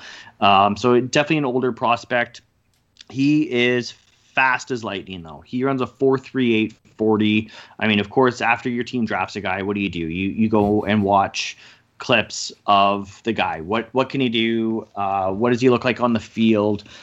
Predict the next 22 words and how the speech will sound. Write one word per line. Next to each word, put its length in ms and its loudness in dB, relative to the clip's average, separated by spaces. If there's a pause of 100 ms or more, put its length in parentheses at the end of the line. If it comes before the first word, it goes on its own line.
(240)
Uh, 540 2 (240)
and, 180 0
and 360 0
those 160 2
sorts 200 -4
of 100 -4
things. 380 -4
Um, 440 -4
uh, 200 -2
you 120 -6
know, 240 -2 (140)
last, 760 -2
uh, 320 -4
season 420 -4
he 580 0
averaged 720 0
twenty 260 -2
plus 340 -2
yards 380 -2
per 320 -8
catch, 720 -4 (420)
uh, 440 -4